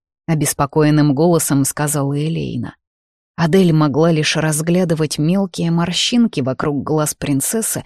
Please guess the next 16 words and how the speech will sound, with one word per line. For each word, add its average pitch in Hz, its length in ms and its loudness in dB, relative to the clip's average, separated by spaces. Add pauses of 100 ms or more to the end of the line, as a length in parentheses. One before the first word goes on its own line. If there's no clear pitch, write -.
(200)
что - 220 -2
были 240 220 4
наполнены 220 640 4
невероятной 180 760 2
силой 233 540 -4
и 160 80 -8
коварством. 165 880 -8 (800)
«Скоро 196 380 2
придет 180 460 0
лекарь», 175 520 -2 (220)
отозвалась 139 720 -4
Кларис. - 600 -8 (640)
«Возможно, 339 600 4
ее 262 300 6
все-таки 269 480 0
отравили», 220 720 2